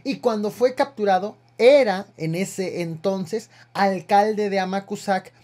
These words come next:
y pretendía reelegirse en el cargo por el pri. Es decir, el alcalde de Amacuzac, Jorge Miranda Abarca, buscaba la reelección por el pri y su tío buscaba ser,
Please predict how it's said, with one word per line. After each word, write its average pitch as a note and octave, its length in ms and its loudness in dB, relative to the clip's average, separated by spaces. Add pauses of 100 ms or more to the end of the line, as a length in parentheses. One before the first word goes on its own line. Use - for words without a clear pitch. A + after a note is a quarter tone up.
(180)
y A#3 140 -4
pretendía G#3 640 -2
reelegirse G3 1040 -4
en E3+ 100 -6
el E3 240 -8
cargo G#3 400 2 (280)
por G#3 340 2
el E3 400 0
pri. D#3 240 0 (560)
Es G#3+ 360 4
decir, A#3 440 -2 (440)
el G#3+ 180 4
alcalde A3+ 580 2
de G3+ 100 2
Amacuzac, E3 680 -6
Jorge G#3+ 320 -4
Miranda F#3+ 400 -2
Abarca, F#3+ 360 -2
buscaba F3+ 440 -2
la D#3 140 -2
reelección C#3+ 600 -6
por F3+ 200 -8
el G3 160 -6
pri A3 260 -8 (320)
y B3+ 160 -4
su C4 240 -8
tío A#3+ 540 -2 (340)
buscaba G#3 680 -2 (120)
ser, G3+ 480 0